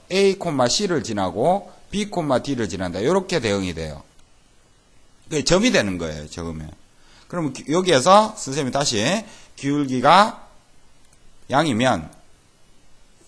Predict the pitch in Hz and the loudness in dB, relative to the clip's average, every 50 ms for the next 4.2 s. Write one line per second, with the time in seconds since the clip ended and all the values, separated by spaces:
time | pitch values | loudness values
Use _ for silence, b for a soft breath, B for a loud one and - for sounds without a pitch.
0 | _ _ _ _ - - 113 135 151 170 175 170 175 170 190 196 165 151 117 117 | _ _ _ _ -4 0 0 0 2 0 0 0 0 0 0 0 2 2 2 2
1 | 117 107 90 78 78 - - 135 135 123 131 127 104 151 190 190 185 - 170 147 | 2 0 -2 -4 -6 -6 -4 -4 -4 -2 -2 -2 -2 0 0 0 0 -2 -2 0
2 | 123 113 113 - - 196 165 135 98 82 87 80 76 78 80 107 160 208 208 208 | 0 0 2 0 0 0 0 -2 -2 -2 -4 -8 -8 -6 -6 -4 -4 -6 -6 -10
3 | - - - - - b b b b b b b b b - 143 143 135 127 - | -16 -20 -20 -20 -20 b b b b b b b b b -4 -2 -2 -2 -2 -2
4 | - 190 202 | -2 -4 -4